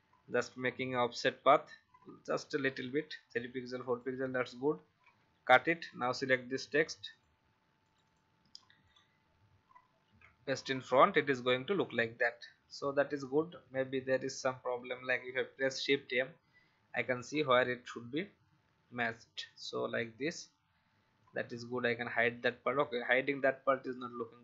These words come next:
good, so let's keep it just like this, no problem. So this is how it is looking right now.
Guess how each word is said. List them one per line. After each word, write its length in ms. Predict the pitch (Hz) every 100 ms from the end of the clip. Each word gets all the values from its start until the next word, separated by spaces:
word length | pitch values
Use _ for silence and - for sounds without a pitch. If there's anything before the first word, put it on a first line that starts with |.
| 123
good, 140 | 120 -
so 160 | -
let's 240 | 165 165 -
keep 240 | 156 151
it 140 | 151 143
just 220 | 139 -
like 220 | 143 120
this, 280 | 131 151 - -
no 100 | 117
problem. 420 | 123 120 127 180 _ _ _ _ _ _ _ _
So 200 | - -
this 280 | 151 156 151
is 260 | 170 147 - - - -
how 200 | 131 143
it 80 | 143
is 140 | 143 131
looking 300 | 131 131 131
right 260 | 131 127
now. 200 | 127 143